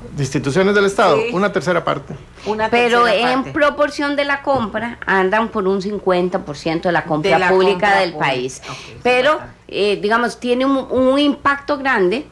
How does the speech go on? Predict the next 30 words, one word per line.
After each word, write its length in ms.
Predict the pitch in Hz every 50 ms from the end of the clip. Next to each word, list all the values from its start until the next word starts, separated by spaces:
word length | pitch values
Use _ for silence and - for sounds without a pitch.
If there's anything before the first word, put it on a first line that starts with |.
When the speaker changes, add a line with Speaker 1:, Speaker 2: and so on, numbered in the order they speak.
| - - - -
Speaker 3:
porque 840 | 208 208 208 196 196 196 - - 190 185 180 175 170 160 156 156 - -
instituciones 720 | 214 202 - - 214 185 - 185 - 196 185 185 202 202
como 220 | - - 226 226 220
el 120 | 233 247
ice, 240 | 277 277 - - -
que 120 | - -
es 80 | 156 165
el 100 | 165 156
que 120 | - - -
compra 440 | - 220 240 254 233 - - 170 165
millones, 500 | 156 151 147 165 160 160 170 220 214 190
está 280 | 170 - - 135 123
metido 420 | 151 156 147 131 - 123 110 123 143
en 140 | 151 147
la, 160 | 151 139 - -
en 140 | - 151
la 120 | 143 127 -
plataforma, 680 | 143 135 - - 127 - 254 320 339 269 185 147 - -
o 160 | 156 180 175
el 80 | 151 151
Instituto 560 | 160 156 - - 151 - - 147 - - 151
de 40 | 139
Seguros. 520 | 143 120 - 208 277 277 220 170 151 - - - - - - - -
De 180 | 165 202 214
esos 280 | 226 226 240 285 277 254
grandes, 500 | 269 277 269 262 262 262 254 269 262 262
¿quién 260 | - - 247 240 240
falta? 320 | 233 277 247 208 - - 120
La 120 | 113 110
Caja. 420 | - - 123 120 131 143 - -